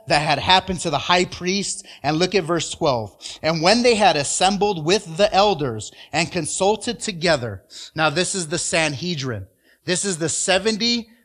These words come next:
uh, Jewish leaders known as the Is-, Israeli Supreme Court. They were the ones, like our Supreme Court, who had the final say of the matter. So they hear the testimony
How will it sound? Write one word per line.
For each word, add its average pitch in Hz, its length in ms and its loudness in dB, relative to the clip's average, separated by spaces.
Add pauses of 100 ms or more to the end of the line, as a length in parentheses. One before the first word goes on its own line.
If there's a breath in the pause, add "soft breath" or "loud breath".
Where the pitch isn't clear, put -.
(140 soft breath)
uh, 143 500 2
Jewish 196 520 0
leaders 160 460 -2
known 165 220 2
as 160 260 2 (180 loud breath)
the 147 300 2
Is-, 143 300 -4 (100)
Israeli 170 580 2
Supreme 156 540 -4
Court. 139 420 -6 (380)
They 170 260 4
were 208 180 2
the 185 120 2
ones, 160 380 0
like 151 220 0
our 175 160 4
Supreme 165 460 -6
Court, 147 280 -8
who 151 80 -4
had 143 160 -2
the 135 80 -6
final 175 520 0
say 143 460 -2 (140 loud breath)
of 135 280 -2
the 135 80 -6
matter. 123 440 -2 (280 soft breath)
So 170 420 2
they 151 160 2
hear 196 280 2
the 185 120 0
testimony 196 840 0